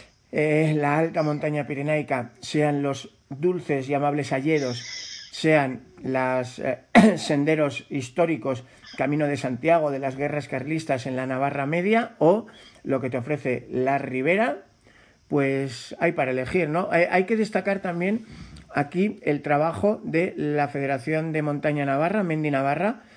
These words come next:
que, eh, yo creo que dentro de las territoriales es, eh, ejemplar, ¿no? Porque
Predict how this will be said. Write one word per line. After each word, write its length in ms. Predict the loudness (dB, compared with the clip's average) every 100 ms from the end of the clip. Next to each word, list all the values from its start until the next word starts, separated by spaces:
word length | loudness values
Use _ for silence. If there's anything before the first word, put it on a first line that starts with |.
| -20 -20 _ _ 0
que, 500 | 2 4 2 0 0
eh, 60 | 0
yo 300 | 0 -2 -4
creo 300 | 0 0 0
que 120 | -2
dentro 300 | -2 -2 -2
de 80 | 0
las 220 | -2 -2
territoriales 880 | -4 -2 -2 -2 0 0 0 -2 -4
es, 480 | -2 0 0 -4 -4
eh, 480 | -2 0 0 -2 -2
ejemplar, 640 | -4 -2 0 0 0 0 0
¿no? 180 | -2
Porque 380 | -2 -2 -2 -2